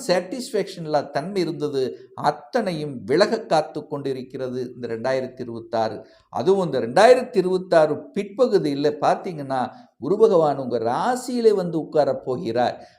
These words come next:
பாக்யாதிபதி உங்க ராசியிலே வந்து அமர்ந்து கொண்டு உச்ச பலத்தோடு இருக்கக்கூடிய அந்த காலகட்டத்தில் நிச்சயமாக நல்ல பாக்கியங்களை அனுபவிக்க காத்து கொண்டிருக்கிறீர்கள்.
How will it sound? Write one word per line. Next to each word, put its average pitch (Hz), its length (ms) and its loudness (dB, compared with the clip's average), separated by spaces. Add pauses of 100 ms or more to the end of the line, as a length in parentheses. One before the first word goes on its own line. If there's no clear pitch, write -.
(220)
பாக்யாதிபதி 262 1000 8
உங்க 208 260 4
ராசியிலே 240 640 4
வந்து 196 240 0
அமர்ந்து 226 600 4
கொண்டு 190 400 0
உச்ச 226 480 4
பலத்தோடு 208 680 2
இருக்கக்கூடிய 170 800 -2
அந்த 170 560 -4
காலகட்டத்தில் - 1000 -2 (480)
நிச்சயமாக 156 920 0 (220)
நல்ல 180 640 0 (160)
பாக்கியங்களை 202 1160 4
அனுபவிக்க 262 800 2
காத்து 175 420 2
கொண்டிருக்கிறீர்கள். 131 960 -6